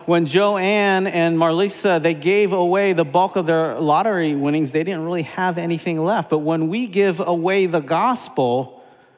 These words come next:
it actually deepens. It actually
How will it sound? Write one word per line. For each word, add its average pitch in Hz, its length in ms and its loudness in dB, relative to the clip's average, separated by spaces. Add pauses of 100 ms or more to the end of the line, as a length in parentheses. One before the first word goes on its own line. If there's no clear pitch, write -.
(520)
it - 80 -4
actually 139 480 -2
deepens. 117 720 -6 (520)
It 120 140 0
actually 127 640 0